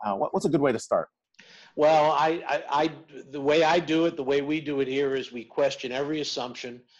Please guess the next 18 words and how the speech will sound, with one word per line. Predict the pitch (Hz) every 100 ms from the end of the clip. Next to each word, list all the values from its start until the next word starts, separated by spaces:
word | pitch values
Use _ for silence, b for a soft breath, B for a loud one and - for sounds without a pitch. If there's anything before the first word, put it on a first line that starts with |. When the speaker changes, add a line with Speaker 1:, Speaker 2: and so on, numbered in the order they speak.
| b b b b
Speaker 2:
We, | 123 120 131 120
we, | 120 120 131 127
we | 127
reject | 113 113 - 143 135 - -
any | 147 156 151
process | - 151 139 143 147 131 -
or | 113
system | - 143 - 139 120
that's | 107 -
been | -
in | 131 117
place | - 131 127 120
for | -
an | 110
extended | 107 - 131 127 117
period | - 123 120
of | -
time. | 120 117 113